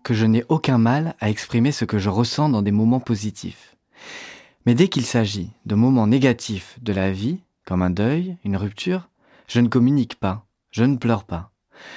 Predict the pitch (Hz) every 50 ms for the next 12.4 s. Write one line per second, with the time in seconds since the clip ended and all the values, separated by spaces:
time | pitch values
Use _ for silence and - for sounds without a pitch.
0 | - - _ - 120 117 104 120 135 147 156 156 147 143 - - 120 107 123 120
1 | 117 107 - - 139 131 123 104 95 90 85 85 - - _ _ _ _ _ _
2 | _ _ _ _ _ _ - - 127 117 - 151 143 123 - - - 165 180 170
3 | - - 110 110 104 110 113 110 - 135 123 113 104 92 87 85 82 92 - _
4 | _ _ _ _ _ _ _ _ _ _ _ _ _ _ _ _ - - - -
5 | - - _ _ _ _ _ _ _ _ _ - 123 127 151 196 196 - 143 110
6 | - 135 131 127 139 123 - - 107 101 110 - - _ _ _ _ - - 104
7 | 107 104 - 143 143 139 - 123 123 113 110 131 160 180 170 - _ - - -
8 | 113 110 - 143 135 120 - - 127 117 143 139 120 123 117 113 - - 165 151
9 | - - 117 104 104 107 110 110 110 104 101 - - - 101 - - - _ -
10 | _ _ _ - - 117 - 127 120 123 143 135 120 117 107 107 104 92 92 87
11 | 92 - _ _ _ _ _ _ _ _ - - - - - - _ _ _ -
12 | 98 95 95 107 127 - -